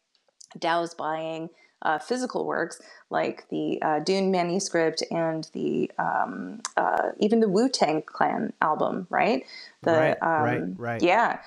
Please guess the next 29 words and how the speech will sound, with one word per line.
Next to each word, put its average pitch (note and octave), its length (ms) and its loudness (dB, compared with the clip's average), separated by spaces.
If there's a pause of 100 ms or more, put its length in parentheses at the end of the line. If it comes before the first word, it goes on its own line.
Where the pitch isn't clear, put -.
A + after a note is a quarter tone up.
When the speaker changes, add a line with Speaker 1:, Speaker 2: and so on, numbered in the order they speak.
(640)
Speaker 1:
So, F3+ 560 2
uh, E3 320 0
it G3 60 -10
doesn't G#3+ 300 -2
mean A3+ 160 0
that G#3 160 -4
they F#3+ 120 -2
can, E3 720 -2
you F3 140 -6
know, D3+ 500 -2
um, G3 480 -2 (220)
make - 180 -2
copies D#4+ 460 2
of - 140 0
it, D4 320 2 (220)
because F#3+ 280 0
that's E3 240 0
not E3 180 0
what - 140 -6
the, D#3 380 -2 (180)
you E3 100 -4
know, D3+ 80 -2
creator D#3 460 2
intended. G3 560 2
That - 160 0
wasn't D#3 260 -2
part D3+ 200 0
of D3 100 -4
the D3 260 0